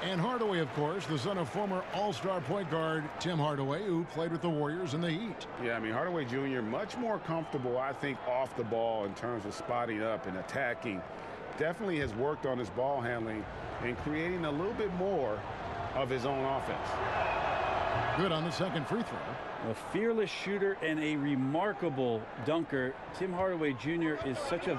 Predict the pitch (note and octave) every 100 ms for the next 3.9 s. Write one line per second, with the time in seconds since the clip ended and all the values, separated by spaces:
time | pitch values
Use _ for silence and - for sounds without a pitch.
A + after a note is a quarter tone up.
0 | A#2 E3 F#3 G3 D#3+ D3+ C#3+ C#3 - E3
1 | E3 E3 D3 C3 B2+ B2 A#2 - - -
2 | - - D3 D3+ D#3+ B2+ F#3 - G3+ F#3
3 | D3+ D#3+ C#3+ - C#3+ - E3+ - D#3